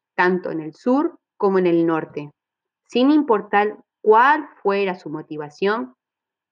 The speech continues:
todas sus aventuras en estas tierras misteriosas fueron emocionantes,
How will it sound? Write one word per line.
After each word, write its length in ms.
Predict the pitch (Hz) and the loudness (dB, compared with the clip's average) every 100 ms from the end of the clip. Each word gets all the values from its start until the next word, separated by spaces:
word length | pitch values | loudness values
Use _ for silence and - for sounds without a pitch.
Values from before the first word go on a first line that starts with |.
| - | 2
todas 400 | 220 240 254 254 | 4 6 4 2
sus 200 | 208 202 | -2 -2
aventuras 800 | 170 165 160 185 214 220 220 160 | 0 0 2 4 6 4 0 -4
en 100 | 170 | -2
estas 380 | 175 170 160 - | -2 -6 -10 -4
tierras 440 | 180 180 165 156 | 0 0 -4 -8
misteriosas 800 | 165 - 151 170 214 214 240 240 _ _ _ | -12 -12 -6 -4 -4 -4 -4 -6 _ _ _
fueron 360 | - 196 190 190 | -2 2 4 4
emocionantes, 1080 | 175 165 160 - 156 180 170 156 151 - | 4 0 -6 -6 -2 0 0 -4 -12 -16